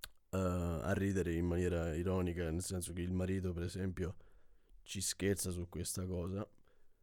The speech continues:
perché, non lo so, la mia famiglia da parte di mia madre sono fascisti per, cioè, non sono fascisti, ragazzi, però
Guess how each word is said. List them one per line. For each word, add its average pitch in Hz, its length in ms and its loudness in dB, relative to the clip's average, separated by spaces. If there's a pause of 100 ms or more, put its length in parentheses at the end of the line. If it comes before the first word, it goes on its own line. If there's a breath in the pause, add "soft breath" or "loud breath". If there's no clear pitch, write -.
(420)
perché, 151 540 6
non 123 300 0
lo 113 60 2
so, 104 140 -2
la 107 100 4
mia 143 140 6
famiglia 123 340 4
da 101 120 2
parte 104 280 0
di 101 120 0
mia 104 160 2
madre 92 540 -4 (840)
sono 120 260 6
fascisti 104 580 0
per, 90 800 0
cioè, 180 160 4
non 214 120 10
sono 180 260 8
fascisti, - 600 0
ragazzi, - 420 -8
però 151 260 8